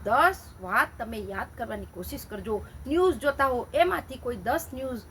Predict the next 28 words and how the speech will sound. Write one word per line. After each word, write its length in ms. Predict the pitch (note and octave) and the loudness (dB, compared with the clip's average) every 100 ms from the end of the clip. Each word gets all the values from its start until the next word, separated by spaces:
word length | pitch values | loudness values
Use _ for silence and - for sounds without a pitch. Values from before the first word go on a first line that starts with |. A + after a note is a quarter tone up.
| - - - | -16 -16 -6
કોઈ 220 | F4+ G4+ | 2 4
બી 140 | F#4+ D4+ | 6 2
સમાચાર 540 | - B3 A#3 - A3 | -2 0 0 0 -4
છે 180 | - A3+ | -6 -8
યા 200 | G#3 D4 | 2 4
વાર્તાલાપ 540 | E4+ G#3+ - A3 G#3 | 6 2 -4 -6 -8
છે, 140 | - G3 - - - | -12 -14 -14 -20 -6
દસ 320 | F#3 D#4 G4+ - | 2 4 2 -2
વાક્ય 400 | F3+ C4 - D4 | 2 4 2 -4
તમે 220 | - A3+ | -8 -8
યાદ 340 | F#3+ F#3+ D#4+ - | -6 -2 -4 -6
કરવાની 280 | A3+ G#3+ G#3 | -12 -10 -12
કોશિશ 280 | G#3 - G3 - | -12 -12 -14 -12
કરજો. 240 | F3 F#3+ F3 - - | -10 -10 -10 -14 -10
યાદદાસ્ત 560 | A#3 A3+ - E4 E4+ - | -6 -6 -4 -6 -6 -8
તમારી 340 | A3+ A3 G#3 G3 - | -8 -8 -8 -12 -6
તેજીથી 460 | C4+ C#4+ D#4 - G#3+ | -2 -2 -2 -4 -6
વધશે. 420 | - - A3+ F#3 - - - - | -8 -6 -4 -4 -6 -16 -18 -2
હવે 220 | - G#3+ | 2 2
અંતમાં 720 | G3 - C4+ G4+ - C4 A3+ F#3+ | 0 0 0 2 0 -4 -4 -4
બોનસ 340 | G#3 G#3+ F#3+ - | -6 -6 -8 -8
ટિપ્સ. 320 | F#3 - - - - - - | -12 -12 -16 -18 -18 -20 -4
એક 320 | C4 D#4 - - | 0 0 0 -8
કપ 120 | A3+ - F#3+ | -8 -8 -8
હલકો 360 | G#3+ B3 - | -8 -6 -4
ઉફાળું 580 | A4 C4+ - B3+ A#3+ G3 | -2 -2 0 0 0 -6
દૂધ 260 | G#3 C#4+ A#3 | -6 -6 -2
લઈ 260 | A#3 G3+ | -2 -2